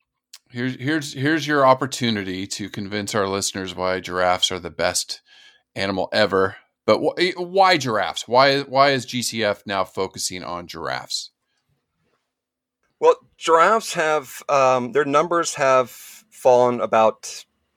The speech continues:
Speaker 2: you know, forty percent in the past thirty years. Their population is declining. They're going through what many have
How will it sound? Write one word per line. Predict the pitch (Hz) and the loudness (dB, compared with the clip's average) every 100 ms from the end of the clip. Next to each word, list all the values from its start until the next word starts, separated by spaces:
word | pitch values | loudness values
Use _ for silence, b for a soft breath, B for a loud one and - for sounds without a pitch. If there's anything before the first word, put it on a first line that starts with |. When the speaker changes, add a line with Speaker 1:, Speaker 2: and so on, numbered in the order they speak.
| _ _ _ _ _ _ _ _ | _ _ _ _ _ _ _ _
Speaker 2:
you | 117 | -2
know, | 110 _ _ _ _ _ - | -2 _ _ _ _ _ -10
forty | - 139 139 | 2 4 4
percent | 123 117 127 113 | -2 0 2 2
in | 104 | 0
the | |
past | 101 101 101 - | -2 -2 -2 -2
thirty | 110 101 | -4 -4
years. | 98 - - - | -6 -8 -10 -6
Their | - 110 110 | 2 4 4
population | - 117 113 117 113 - 113 | 2 0 0 0 -2 -2 -6
is | 104 | -8
declining. | 104 - 120 123 123 123 123 | -16 -4 0 0 0 -2 -4
They're | 113 113 110 107 | 0 4 4 2
going | 107 120 123 120 | 2 2 2 0
through | - 120 | -4 0
what | 113 110 | 2 2
many | 113 123 120 | 2 2 2
have | 113 113 104 - | 2 0 0 -4